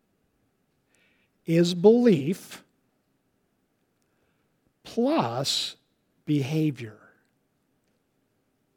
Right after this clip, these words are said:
You're not saved by works. James makes that clear. Paul makes that clear. But James just clearly says, you, you say you have faith, then show me by what you do.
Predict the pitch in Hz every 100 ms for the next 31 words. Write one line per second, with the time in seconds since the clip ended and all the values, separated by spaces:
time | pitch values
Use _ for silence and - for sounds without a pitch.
0 | _ _ _ _ _ - 262 - - 170
1 | 170 131 120 117 127 143 208 160 - -
2 | - _ _ - 165 175 151 - 135 -
3 | 127 - 147 151 156 156 180 143 117 117
4 | - 156 165 156 131 - - - _ 196
5 | 269 285 - - - - 220 - - 240
6 | 202 - 247 202 147 165 175 190 - 220
7 | 240 208 226 214 - _ _ - 170 147
8 | 165 311 370 - - _ _ _ _ _
9 | _ _ 220 226 220 - _ - - 302
10 | 262 202 190 196 226 - _ - 202 196
11 | 262 320 175 104